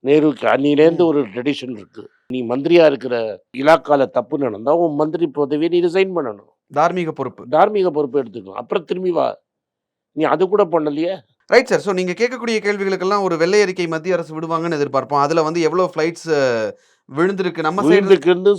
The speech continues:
Speaker 1: சொல்லிட்ட. வார் மு-, இப்போதைக்கு டெம்பரரி ப-, போஸ். நீ அப்ப ட்ரம்ப்பும் நீயும் வான்ஸும் நீயும் என்ன பேசி ரெக்கார்டிங் இருக்கும்ல. வெள்ள விடு.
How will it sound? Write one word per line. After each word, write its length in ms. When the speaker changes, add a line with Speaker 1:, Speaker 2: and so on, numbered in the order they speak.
Speaker 1:
சொல்லிட்ட. 540
வார் 360
மு-, 260
இப்போதைக்கு 520
டெம்பரரி 480
ப-, 240
போஸ். 360
நீ 200
அப்ப 200
ட்ரம்ப்பும் 360
நீயும் 460
வான்ஸும் 400
நீயும் 260
என்ன 200
பேசி 320
ரெக்கார்டிங் 600
இருக்கும்ல. 340
வெள்ள 300
விடு. 460